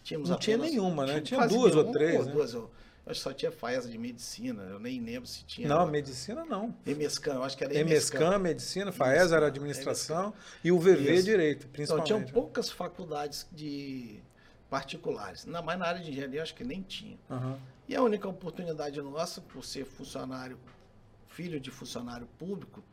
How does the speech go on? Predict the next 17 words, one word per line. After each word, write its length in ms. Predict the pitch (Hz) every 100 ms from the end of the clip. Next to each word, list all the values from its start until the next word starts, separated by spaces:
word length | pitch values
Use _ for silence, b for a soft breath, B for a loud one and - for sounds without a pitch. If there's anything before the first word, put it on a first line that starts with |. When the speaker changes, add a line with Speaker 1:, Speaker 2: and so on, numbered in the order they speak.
| b b b b b b -
Speaker 1:
era 340 | - 131 170 233 240 -
a 60 |
chance 400 | - - 135 -
de 60 | -
ter 100 | 147
que 140 | -
entrar 240 | 165 - 135
na 120 | 143
Universidade 460 | 139 135 - 127
Federal. 460 | - 170 185 117 82 - _ _ -
E 140 | 139
a 60 | 131
gente 280 | 123 131 -
foi 220 | - 139
tentar 600 | 160 160 - 123 127 - -
o 40 | -
vestibular 800 | 135 127 139 139 123 135 160